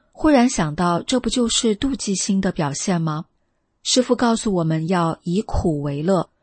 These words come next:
我乐了吗？相反是觉得苦。修了这些年还在恶者的层面，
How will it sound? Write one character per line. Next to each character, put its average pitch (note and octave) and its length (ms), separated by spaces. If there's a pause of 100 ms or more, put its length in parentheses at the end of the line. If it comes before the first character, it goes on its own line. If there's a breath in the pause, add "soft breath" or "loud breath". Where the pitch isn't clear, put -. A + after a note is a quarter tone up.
(140)
我 F#3+ 140
乐 A#3+ 240
了 G3 160
吗？ F#3 300 (520)
相 A3+ 260
反 E3+ 240
是 - 160
觉 F#3+ 220
得 A3+ 160
苦。 - 400 (680)
修 A3 260
了 G#3 140
这 A3 100
些 G#3+ 220
年 F3 280
还 F3+ 200
在 G3 320
恶 A#3 200
者 E3 220
的 D3 140
层 D3 280
面， E3 340